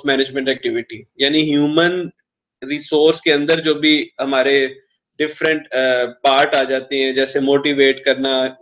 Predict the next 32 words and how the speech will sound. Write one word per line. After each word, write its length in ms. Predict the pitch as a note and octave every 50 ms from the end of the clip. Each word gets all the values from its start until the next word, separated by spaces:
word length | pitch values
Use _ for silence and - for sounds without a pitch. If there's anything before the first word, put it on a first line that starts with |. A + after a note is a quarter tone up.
| - - C3
human 320 | C#3 C3 C3 C3 C3 C#3+
resource 360 | D#3+ D#3 - - D3+ D3 D3
को 80 | - E3
manage 280 | D3 C#3 C3+ C#3 C#3 -
करने 260 | - C#3+ C#3 C#3 C3+
का 100 | C#3+ C#3
एक 160 | C3+ C3+ C#3
एस्पेक्ट 460 | C3+ - - - C3 B2 B2 - -
है, 300 | C#3 B2+ B2 - _ _ _ _ _ _ _
discipline 640 | - C#3+ C#3 - - D#3+ - - D#3 D#3+ D#3+ D#3+ D#3
करना, 460 | - D#3 C#3+ C3+ C#3 C#3 C#3 C#3 C3+
अपने 540 | C3 - - - C3 - C#3 C#3 C#3 C3+ C3+
labor 360 | C3 C3 C3 C3 B2+ C#3 C3+
को, 260 | C3 - C#3 C3 B2+ C3
human 260 | C3+ B2+ B2+ C3 C#3
resource 320 | C#3 C3+ - D3 C#3 C3+
को 100 | - D3
manage 300 | C#3 C3+ C3 C3 C3 -
करना 280 | - C3+ C3 B2+ C3 C3
है, 260 | C3 A#2+ A#2+ B2 - _ _ _ _ _ _
conflict 760 | - _ _ _ - C#3+ C#3 C#3 - D#3 D#3+ E3+ E3+ E3+ -
को 100 | - D#3+
manage 320 | D3 C#3+ C#3 C3+ C#3 C3+ C3+
करना, 400 | - C#3+ C3+ C3+ C3 C3 C3 C3+
staff 440 | - - - D#3 D3+ D#3 E3 E3 -
को 80 | E3 D#3
hire 380 | D#3 D3 C3+ C3+ C#3+ D3+ D#3
करना, 400 | D#3 D#3 D#3 D3 C#3+ C#3+ D3 C#3+
fire 400 | D3 - - C#3 C3+ C3+ C#3+ D3
करना, 400 | C#3+ - D3+ C#3 C#3 C#3+ C#3 C#3
training 500 | C#3 C3+ - C#3+ C#3 C#3 C#3+ D3+ D3+ D3
कराना, 500 | D3+ C#3+ C#3 C3+ C3 C3 C3+ C3+ C3+ -